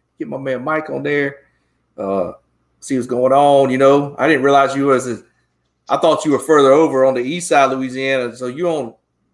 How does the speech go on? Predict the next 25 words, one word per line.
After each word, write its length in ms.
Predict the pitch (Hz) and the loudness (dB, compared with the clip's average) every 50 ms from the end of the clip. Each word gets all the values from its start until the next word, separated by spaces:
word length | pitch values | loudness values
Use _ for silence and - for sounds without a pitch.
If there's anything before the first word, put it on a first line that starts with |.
| _ _ _ _ _ _ - | _ _ _ _ _ _ -8
you 100 | 131 160 | -4 -4
only 180 | 170 160 147 | -2 -2 -2
about 500 | 131 123 139 139 131 127 - - - _ _ _ _ _ _ _ _ _ _ _ _ _ | -2 2 2 2 2 2 -2 -10 -18 _ _ _ _ _ _ _ _ _ _ _ _ _
three 180 | - 165 170 160 | -6 -4 -2 -2
and 80 | 151 151 | -2 0
a 40 | |
half 200 | 156 156 147 139 | 0 -2 0 0
hours 300 | 156 156 165 160 147 139 | 2 2 2 2 2 0
from 140 | - - 127 | -4 -8 -8
me, 220 | 139 160 160 151 135 | -6 -6 -4 -6 -6
so 140 | - 131 135 | -4 -4 -4
I'm 80 | 156 | -4
gonna 60 | 165 156 | -4 -6
have 100 | 143 117 | -6 -8
to 40 | 107 | -8
set 220 | - - 143 131 | -6 -4 -4 -4
it 120 | 127 120 143 | -4 -4 -2
up. 180 | 156 147 120 | -2 -4 -4
We'll 100 | 131 147 151 | -4 -6 -6
have 100 | 151 131 | -6 -4
to 40 | 123 | -4
hit 100 | 143 143 | -4 -4
the 60 | 120 | -2
water 280 | 117 131 156 165 156 135 | 0 2 2 2 2 0
sometime. 480 | - - 139 - - 147 147 143 127 | -2 -6 -8 -6 -2 0 0 0 -2